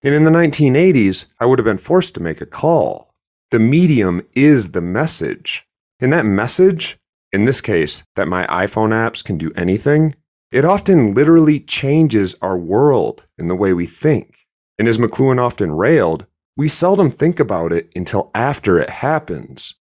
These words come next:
even though we could easily predict and possibly even avoid the bad places new technology will take us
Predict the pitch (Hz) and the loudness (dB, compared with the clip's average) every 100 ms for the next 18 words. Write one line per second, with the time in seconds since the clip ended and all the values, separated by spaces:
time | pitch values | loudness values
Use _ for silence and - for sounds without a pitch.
0 | _ - 185 220 208 180 170 143 180 165 | _ -2 2 4 4 2 2 2 4 4
1 | 151 151 92 156 165 - - 104 - 156 | 2 0 0 0 0 -4 -10 -8 -4 -2
2 | 160 - 131 135 - 117 107 90 85 95 | -2 -2 0 0 0 -2 0 -2 -2 2
3 | 147 104 69 - - 78 107 127 139 - | 2 2 -2 -8 -8 -4 -2 0 -2 -4
4 | - 135 160 - 82 78 - 98 - 101 | -2 0 0 -2 -6 -8 -6 -6 -2 -2
5 | 98 98 143 123 87 78 71 - 82 - | -2 0 0 0 -2 -4 -6 -4 -4 0
6 | 139 143 - | 0 0 -4